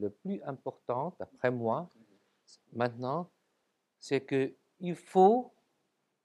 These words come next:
mobiliser tout le monde pour f-, pour faire savoir, savoir que tout le monde, qu'est-ce que c'est cette, cette maladie ?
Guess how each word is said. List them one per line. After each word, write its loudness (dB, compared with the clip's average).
mobiliser -2
tout 6
le 6
monde -2
pour -2
f-, -20
pour 2
faire 0
savoir, -2
savoir 8
que -2
tout 0
le 8
monde, 0
qu'est-ce 6
que 0
c'est 2
cette, -2
cette 0
maladie ? -2